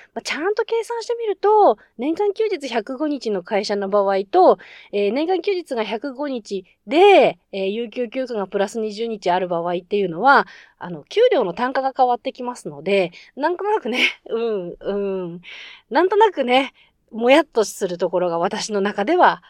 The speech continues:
あったりいたします。まあでもそういう風に、あの、や、やれば、あの、見栄えはいいわけなので、まあ、採用の戦略として、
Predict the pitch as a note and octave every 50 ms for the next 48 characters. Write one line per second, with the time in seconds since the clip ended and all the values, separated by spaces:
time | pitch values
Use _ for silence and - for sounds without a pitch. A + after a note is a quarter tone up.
0 | _ _ - G#3 - _ - F3+ D#3+ D#3+ D3+ D#3 G3 G3 F#3+ E3+ - - E3+ D3+
1 | D#3 D#3+ - - - G3 C#4 D#4 B3+ B3 G4+ G4+ D4 A3 - - E4 E4+ E4+ F4+
2 | F4+ E4 E4+ F#4+ E4+ C4+ A#3 G#3+ G#3 G3 F#3+ F#3+ D#3+ E3+ F3+ F#3 F3+ F#3+ F#3+ F#3+
3 | F3+ _ _ G#3 A#3 G#3+ A3 B3 A3 F#3 G3+ G#3 G3+ F#3 E3 - - _ _ _
4 | _ _ _ - F3 D#3+ E3 G3+ A#3+ B3 D#4 E4+ F#4 G4 F#4+ G4 F#4 - D#4+ E4+
5 | D#4 B3 F#3+ E3 E3+ F3 - - E3+ D#3 D3 D3 D3+ D#3+ E3+ F#3 F#3 F3+ E3+ F3
6 | _ - F#3 - C4+ D#4 F4 E4+ F#4+ F#4+ F4 F4+ - - F4 E4+ D#4+ E4 D#4+ -
7 | _ - D#4 - - - - F#4 F4+ D#4 A3 -